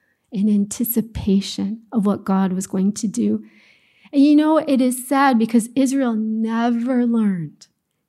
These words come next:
to maintain a rejoicing spirit. They were up and they were down. Every time they had victory, they were excited, but every time there was a difficulty, every time they were discouraged, they could not maintain their rejoicing spirit.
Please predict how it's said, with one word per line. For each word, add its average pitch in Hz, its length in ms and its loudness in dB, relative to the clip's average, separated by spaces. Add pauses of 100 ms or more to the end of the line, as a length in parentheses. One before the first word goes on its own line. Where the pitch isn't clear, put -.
to - 160 2
maintain 196 680 0
a - 20 -10
rejoicing 226 640 -8
spirit. 208 520 -6 (300)
They 254 120 2
were 214 180 0 (100)
up 320 360 -6
and 277 180 2
they 262 100 -4
were 254 80 -2
down. 220 280 -2
Every 240 180 4
time 277 180 2
they 262 80 4
had 233 120 2
victory, 269 680 0
they 262 120 4
were 254 80 6
excited, 285 500 2
but - 140 -2
every 277 280 4
time 294 220 2
there 269 140 4
was 247 120 4
a 254 80 2
difficulty, 226 800 -2 (240)
every 294 300 2
time 320 300 2
they 302 140 4
were 285 160 4
discouraged, 233 880 -2 (380)
they 233 300 2 (100)
could 220 180 0
not 226 360 2
maintain 240 600 4
their 202 160 0
rejoicing 208 680 -2
spirit. 208 560 -6